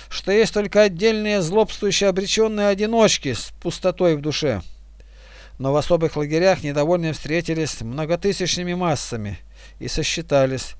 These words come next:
и разобрались, что в душе у них отнюдь не пустота, а высшее представление о жизни,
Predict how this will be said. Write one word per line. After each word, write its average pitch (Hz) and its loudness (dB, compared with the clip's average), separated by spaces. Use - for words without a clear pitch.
и 123 -2
разобрались, 185 8
что - 0
в 151 -4
душе 190 6
у 247 2
них 170 -2
отнюдь 175 -4
не 196 -4
пустота, 170 2
а 131 2
высшее 196 2
представление 175 0
о 147 4
жизни, 180 0